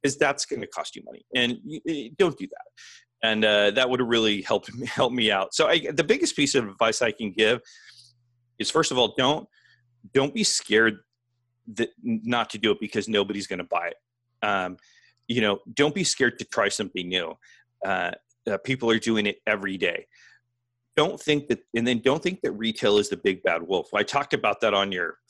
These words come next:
Facebook group, and I hear people say it all the time. "Oh, they crushed them, and Walmart crushed this person and crushed it." They only crush people that don't know what they're doing.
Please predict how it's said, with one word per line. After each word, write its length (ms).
Facebook 420
group, 220
and 120
I 60
hear 400
people 280
say 260
it 140
all 200
the 100
time. 300
"Oh, 300
they 300
crushed 440
them, 260
and 120
Walmart 420
crushed 320
this 140
person 400
and 80
crushed 220
it." 120
They 100
only 240
crush 360
people 280
that 120
don't 180
know 80
what 180
they're 160
doing. 200